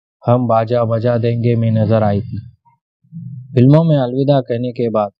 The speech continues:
एक्ट्रेस ने छोटे पर्दे का रुख किया, जिसके बाद उन्होंने लगातार टीवी शो में जमकर काम किया,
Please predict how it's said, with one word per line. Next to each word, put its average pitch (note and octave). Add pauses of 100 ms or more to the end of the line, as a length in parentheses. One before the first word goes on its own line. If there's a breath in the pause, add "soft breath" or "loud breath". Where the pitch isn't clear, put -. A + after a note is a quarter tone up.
(440)
एक्ट्रेस B2
ने B2+
छोटे A2+
पर्दे A2
का A2
रुख G2+
किया, - (640)
जिसके A#2
बाद B2+
उन्होंने A#2+
लगातार A#2
टीवी A2
शो A2+
में A2 (380 soft breath)
जमकर A2+
काम G#2
किया, A2